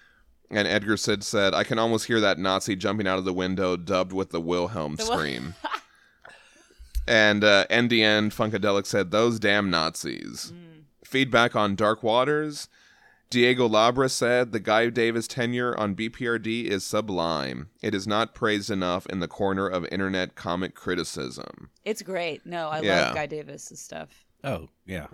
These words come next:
Speaker 1: Comic Book Explorer said, "Dark Waters was great. I believe Henry Hood was referenced in that issue. He gets referenced a lot." I don't think we had a reference to Henry Hood. If we missed it, uh, maybe I missed that, but he's a character that we might see pop up later. And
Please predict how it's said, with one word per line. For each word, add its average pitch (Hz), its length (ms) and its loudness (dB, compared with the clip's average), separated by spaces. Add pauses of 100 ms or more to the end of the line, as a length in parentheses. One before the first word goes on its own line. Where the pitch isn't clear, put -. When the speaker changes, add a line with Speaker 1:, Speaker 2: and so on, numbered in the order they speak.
(140)
Speaker 1:
Comic 143 280 4
Book 127 140 0
Explorer 135 440 0
said, 117 280 0
"Dark 117 240 2
Waters 117 280 2
was 98 160 0
great. 117 340 2
I 110 80 0
believe 110 320 -2
Henry 120 300 -4
Hood 127 180 -2
was 113 180 -4
referenced 107 420 -2
in 104 100 -4
that 95 180 -2
issue. 139 420 -2
He 131 160 -4
gets 107 200 -2
referenced 98 440 0
a 90 60 -2
lot." 65 400 -4
I 107 80 0
don't 139 140 -2
think 127 160 0
we 120 140 2
had 104 180 4
a - 20 2
reference 80 460 -2
to 85 140 -6
Henry 80 320 -6
Hood. 64 300 -4
If - 160 -6
we 95 120 2
missed 104 280 0
it, 82 220 2 (220)
uh, 80 280 0
maybe 101 280 6
I 82 80 4
missed 82 340 0
that, 67 240 0
but 87 180 -2
he's 107 200 -4
a 95 60 -4
character 90 380 -4
that 82 220 -2
we 95 140 -2
might 80 340 -4
see 92 240 -2
pop 92 300 -4
up 85 160 -4
later. 131 460 -2 (1000)
And 101 560 2